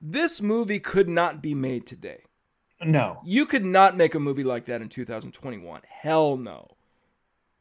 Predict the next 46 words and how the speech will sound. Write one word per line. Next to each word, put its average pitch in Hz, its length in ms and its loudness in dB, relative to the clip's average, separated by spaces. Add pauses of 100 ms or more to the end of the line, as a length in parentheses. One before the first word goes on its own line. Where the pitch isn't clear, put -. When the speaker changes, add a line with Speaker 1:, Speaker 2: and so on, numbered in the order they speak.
Speaker 1:
But 165 140 -6
that's 254 160 4
Speaker 2:
It 143 60 4
would, 135 160 2
Speaker 1:
the 147 40 0
Speaker 2:
it 147 40 6
would 143 80 6
Speaker 1:
point. - 320 2
Speaker 2:
get, - 40 -14
Speaker 1:
Like, 165 300 4
I'm 240 200 4
just 294 180 -4
Speaker 2:
yeah, 113 80 -6
Speaker 1:
seeing 160 220 4
Speaker 2:
it, - 20 6
Speaker 1:
it 202 60 4
Speaker 2:
it 180 40 4
Speaker 1:
for 185 60 8
Speaker 2:
would 190 40 6
Speaker 1:
the 185 40 4
Speaker 2:
get 196 100 8
Speaker 1:
first 196 100 6
Speaker 2:
so 190 60 6
much 190 100 6
Speaker 1:
time 165 100 4
last 160 220 4
Speaker 2:
backlash. 117 180 -2
Speaker 1:
week. - 300 -2 (460)
Speaker 2:
Yeah, 180 240 -2 (140)
it 165 80 2
would 180 120 4
get 160 140 2
so - 180 0
much 151 200 0 (160)
backlash. 113 800 -6 (640)
Speaker 1:
Well, 294 160 2
it 277 140 2
would 277 200 -4
get - 400 0
backlash 247 500 2
for 240 140 -10
the 214 100 -10
things 240 320 -6
I 233 120 -2
just 214 200 -14
mentioned. 247 560 -10